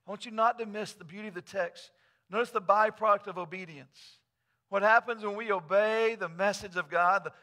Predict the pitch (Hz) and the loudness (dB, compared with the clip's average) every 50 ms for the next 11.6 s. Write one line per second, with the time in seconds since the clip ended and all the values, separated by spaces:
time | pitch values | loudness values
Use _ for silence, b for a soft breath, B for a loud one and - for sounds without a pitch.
0 | b b - 185 180 190 208 214 208 180 170 185 185 185 175 180 - 196 190 185 | b b -6 -4 0 0 2 0 0 2 4 2 2 2 0 -4 -4 -2 -2 0
1 | 180 170 - 170 160 165 160 160 160 156 b b b b b - 185 202 220 214 | -2 -4 -2 0 2 4 4 2 2 -2 b b b b b -2 0 0 0 -2
2 | 208 180 202 196 190 190 180 165 - - _ _ _ _ _ - 466 523 554 508 | -4 -8 -8 -8 -8 -10 -14 -18 -20 -20 _ _ _ _ _ 2 6 6 8 8
3 | 554 587 587 571 554 539 523 508 - - - - _ _ _ _ _ _ _ _ | 8 8 8 8 6 6 4 2 0 -4 -16 -20 _ _ _ _ _ _ _ _
4 | _ _ _ _ _ _ _ _ _ _ _ _ 135 131 151 143 127 135 _ _ | _ _ _ _ _ _ _ _ _ _ _ _ _ -10 -10 -10 -10 -12 _ _
5 | _ _ _ _ _ _ _ _ _ _ _ _ _ _ _ _ _ _ _ _ | _ _ _ _ _ _ _ _ _ _ _ _ _ _ _ _ _ _ _ _
6 | _ _ _ _ _ _ _ 185 196 214 202 151 123 120 _ _ _ _ _ _ | _ _ _ _ _ _ _ -12 -12 -12 -12 -14 -18 _ _ _ _ _ _ _
7 | _ _ _ _ _ _ _ _ _ _ _ _ _ _ _ _ _ _ _ _ | _ _ _ _ _ _ _ _ _ _ _ _ _ _ _ _ _ _ _ _
8 | _ _ _ _ _ - 175 175 175 185 190 175 180 170 - 185 175 165 160 - | _ _ _ _ _ -6 -6 -6 -2 -4 -4 -4 -4 -8 -10 -12 -10 -10 -8 -6
9 | 208 196 190 185 - 208 190 170 170 165 - 196 190 190 190 190 180 175 180 160 | -6 -6 -6 -8 -12 -14 -12 -12 -12 -12 -8 -8 -6 -6 -6 -6 -10 -12 -12 -8
10 | 175 180 180 175 - - _ _ _ _ _ _ _ _ _ _ _ _ _ _ | -6 -6 -6 -6 -8 -20 _ _ _ _ _ _ _ _ _ _ _ _ _ _
11 | _ _ _ 147 143 131 156 190 220 226 214 156 | _ _ _ _ -20 -10 -8 -6 -6 -6 -8 -12